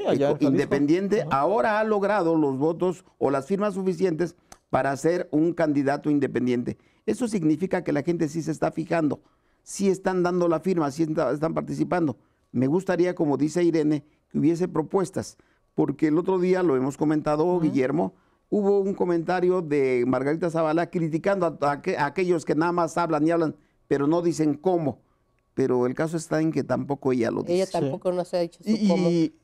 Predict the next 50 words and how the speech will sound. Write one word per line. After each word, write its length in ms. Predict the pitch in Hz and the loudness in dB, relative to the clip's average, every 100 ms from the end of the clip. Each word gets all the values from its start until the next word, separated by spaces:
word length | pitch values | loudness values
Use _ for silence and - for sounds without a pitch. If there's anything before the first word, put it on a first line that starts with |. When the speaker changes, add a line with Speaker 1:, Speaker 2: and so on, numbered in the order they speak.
| 156 | -2
Speaker 1:
eh, 140 | 151 | 0
hablando 440 | 139 160 190 202 | 2 2 2 2
de, 140 | 185 185 | 2 2
de 120 | 170 | 2
los, 300 | 180 170 - | 2 2 0
eh, 320 | 151 147 143 | 2 2 0
candidatos, 680 | 147 156 170 180 196 165 - | 0 2 2 2 0 -2 -4
por 180 | - 131 | -4 0
la, 160 | 131 - 123 - | 0 -2 -8 -4
quienes 240 | 151 143 | -2 0
buscan 360 | 147 277 - 160 | 0 -2 0 -2
ser 200 | - 214 | -2 -2
candidatos 480 | 180 147 131 117 - | -2 0 0 -2 -4
por 160 | 143 | -2
la 100 | 139 151 | 0 0
vía 100 | 190 | 0
independiente, 640 | 170 - 143 170 190 220 | -2 -4 -2 -2 -2 -6
que 220 | - 123 | -8 -8
todavía 260 | 117 131 131 | -4 -2 -2
no, 220 | 123 123 | -2 -8
no 80 | 139 | -8
están 400 | 123 131 123 120 - _ _ | -8 -6 -6 -10 -18 _ _
Speaker 3:
Claro. 160 | - 160 | -16 -4
Speaker 1:
calificados 480 | 131 127 127 170 160 | -2 -2 0 0 0
como 240 | 208 202 | 0 0
tal, 240 | 190 202 247 _ _ _ - | 0 -2 -4 _ _ _ -6
pues 140 | 170 | -2
tendrían 340 | 165 165 233 | 0 2 2
hasta 240 | 226 - 160 | 0 -2 0
cierta 240 | 233 240 | -2 0
desventaja, 560 | 208 156 156 156 240 247 | 0 0 -2 0 -2 -2
además 380 | 214 240 339 330 | 0 0 0 0
de 80 | 190 | 0
las 140 | 196 | 0
muchas, 280 | 320 214 156 | -4 -6 -6
¿no? 140 | 277 | -8
Que 80 | - | -8
podemos 220 | - 208 | -2 -2
Speaker 3:
Claro. 120 | 247 226 | 0 0
Speaker 1:
decir, 220 | 370 381 | 0 0
porque 300 | 190 - 151 | -2 -2 0
ya 220 | 170 196 | 2 0
hubo 260 | 196 214 208 | 0 0 0
una 220 | 208 190 | 0 -2
pre-campaña 800 | - 208 208 165 135 123 120 110 | -2 -2 0 -4 -4 -8 -8 -8
para 180 | 120 120 | -8 -10
quienes 340 | 127 123 - | -12 -14 -10
impulsan 520 | 175 170 156 147 123 | -6 -4 -2 -4 -4
los 140 | 139 135 | -6 -4
partidos, 520 | 165 - 226 240 - | -4 -2 -2 -2 -4